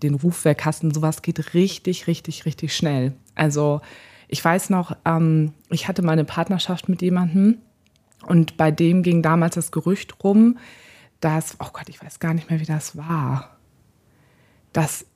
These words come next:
er seine damalige Partnerin geschwängert hätte und sie im Stich gelassen hat oder so. Das weiß ich noch. Und ich hab den kennengelernt und ich kannte, bevor ich ihn kennengelernt hatte, kannte ich dieses Gerücht schon. Das ist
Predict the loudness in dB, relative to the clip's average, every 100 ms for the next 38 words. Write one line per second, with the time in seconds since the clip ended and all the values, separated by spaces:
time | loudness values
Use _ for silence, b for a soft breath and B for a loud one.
0 | _ 0 2 2 0 0 2 2 2 0
1 | 0 0 0 0 -4 -6 -4 -4 0 0
2 | 2 0 -2 -2 0 0 -2 -2 -4 0
3 | 0 2 2 2 0 -4 -2 -4 -4 -8
4 | -10 -10 -8 -4 -4 -2 -2 2 0 2
5 | 0 -2 -2 0 0 2 2 4 4 2
6 | 0 0 -2 0 2 4 0 B B 0
7 | 4 4 4 4 2 2 2 0 -4 0
8 | -2 0 0 0 0 0 0 -2 -4 0
9 | 0 -2 -6